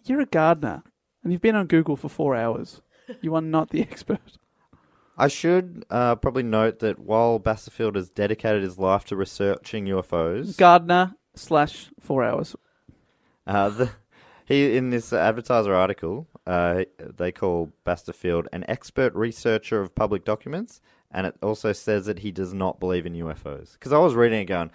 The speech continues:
Speaker 2: "Of course you think that, mate. You're just trying to tell us that this is a U F O." But apparently he doesn't believe in U F Os. He's just
Speaker 1: So he spent his life investigating something he doesn't believe
Speaker 2: Yeah,
Speaker 1: in.
Speaker 2: trying to sort of debunk them. I think he's, like, he's a skeptic, and I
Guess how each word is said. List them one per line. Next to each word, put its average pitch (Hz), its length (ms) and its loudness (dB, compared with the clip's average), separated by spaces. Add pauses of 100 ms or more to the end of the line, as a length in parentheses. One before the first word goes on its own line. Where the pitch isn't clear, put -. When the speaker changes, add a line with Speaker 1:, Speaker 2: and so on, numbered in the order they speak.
(220)
Speaker 2:
"Of - 80 -20
course 85 320 -2
you 71 80 -10
think - 220 -18
that, 62 200 -8
mate. 80 260 -8
You're 110 140 0
just 98 220 -6
trying 98 220 0
to 90 80 -2
tell 90 220 -2
us 85 140 -4
that 82 140 -6
this 87 160 -8
is 82 120 -14
a 87 80 -8
U 87 240 -4
F 78 140 -6
O." 87 280 0 (440)
But 80 300 -2 (420)
apparently 110 360 0
he 95 40 -2
doesn't 90 240 -2
believe 87 220 -4
in 87 60 -12
U 87 100 -6
F 82 120 -8
Os. 78 200 -2
He's 87 160 -10
just 87 120 -4
Speaker 1:
So 214 60 4
he 202 160 2
spent 220 300 4
his 170 240 -2
life 160 280 4 (440)
investigating 170 440 2
something 156 240 0
he 156 120 -6
doesn't 165 340 0
believe 170 280 2
Speaker 2:
Yeah, 160 100 8
Speaker 1:
in. 226 60 2
Speaker 2:
trying 160 200 4
to 160 40 0
sort - 180 0
of 120 100 0
debunk 104 480 -2
them. 80 220 -6
I 85 60 -4
think 123 220 -10
he's, 127 260 -2
like, 110 400 -2
he's 117 180 -10
a 104 40 -8
skeptic, - 520 -6
and 92 220 -12
I 85 120 -12